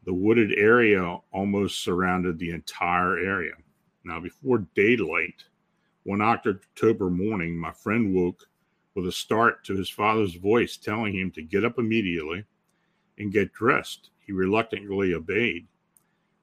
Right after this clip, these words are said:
He walked into the kitchen where his father already had a carbide light lit and was waiting at the door. His father shoved the light at my friend's hand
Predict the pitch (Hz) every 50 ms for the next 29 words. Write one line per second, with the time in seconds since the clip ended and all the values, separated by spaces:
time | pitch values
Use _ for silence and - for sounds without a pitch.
0 | _ - 107 101 104 110 120 120 - - 135 120 107 98 92 - - - 131 127
1 | - - 110 101 104 98 90 90 82 - - - 110 104 113 117 110 101 95 90
2 | 92 92 92 98 104 98 101 101 101 92 85 82 - - - 110 101 101 92 87
3 | 87 90 90 85 82 87 85 98 117 - - 95 95 87 85 87 - _ _ 98
4 | 92 87 87 85 80 98 92 92 92 92 90 90 90 85 - - 80 80 92 92
5 | 104 117 92 - - _ _ _ _ _ _ _ _ _ _ _ _ _ _ _
6 | _ _ _ _ _ _ _ _ _ _ _ _ - - - - 92 90 101 98
7 | - - - - 110 107 110 107 110 104 104 101 98 98 98 95 - _ _ _
8 | _ _ _ _ _ _ - 107 107 101 92 90 - - - 104 104 104 95 90
9 | - 104 101 104 104 98 92 87 85 92